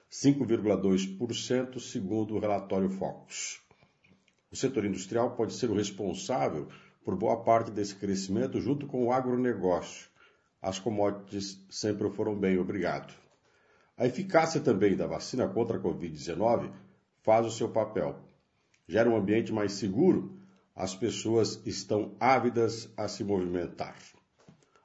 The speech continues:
A população quer o que perdeu, não o novo normal para seguir em frente, mas a normalidade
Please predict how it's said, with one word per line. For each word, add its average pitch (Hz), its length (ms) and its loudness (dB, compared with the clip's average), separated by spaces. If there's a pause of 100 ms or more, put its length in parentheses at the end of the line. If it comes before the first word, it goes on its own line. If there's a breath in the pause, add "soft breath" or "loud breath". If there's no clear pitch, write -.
A 95 100 -2
população 101 680 0
quer 101 560 -2 (300)
o 90 100 -4
que 123 120 0
perdeu, 110 640 4 (420)
não 180 220 6
o 165 40 10
novo 147 300 8
normal 104 800 2
para 98 200 2
seguir 92 300 0
em 80 100 0
frente, 131 440 2
mas 107 140 4
a 107 60 4
normalidade 98 960 2